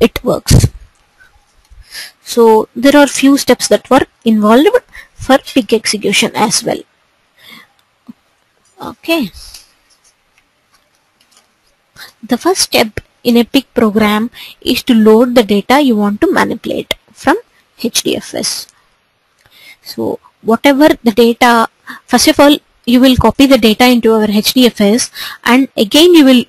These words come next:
load it into your Pig system in order to do some manipulations on it. So the statement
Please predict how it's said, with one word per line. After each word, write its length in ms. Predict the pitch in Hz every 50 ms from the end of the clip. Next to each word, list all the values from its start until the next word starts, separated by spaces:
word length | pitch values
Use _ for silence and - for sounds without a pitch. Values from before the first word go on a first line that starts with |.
| _ -
load 400 | 220 220 220 226 247 277 - - -
it 180 | 240 247 - -
into 220 | 233 233 - 233
your 200 | 233 233 254 302 - _ -
Pig 180 | 294 - -
system 540 | - - 240 - - - 233 214 190 240 320 - _ _ - - - - _ _ _ _ _ _ _ _ _ _ _ _ _ _ _ _ _ _ _ _ _ _ _ _ _ _ _ - 220 - _ -
in 100 | 233 262
order 240 | 262 254 254 262 285
to 140 | - - 247
do 240 | 202 226 262 320 370
some 200 | - 302 311 440 _ _ _ -
manipulations 760 | 214 202 214 214 254 285 - 262 226 196 - - 190 202 -
on 140 | 196 185 185
it. 200 | 180 160 - - _ - - - - - _
So 380 | - - 220 220 220 220 - - -
the 100 | 214 -
statement 600 | - - 262 262 254 _ - 285 294 302 - -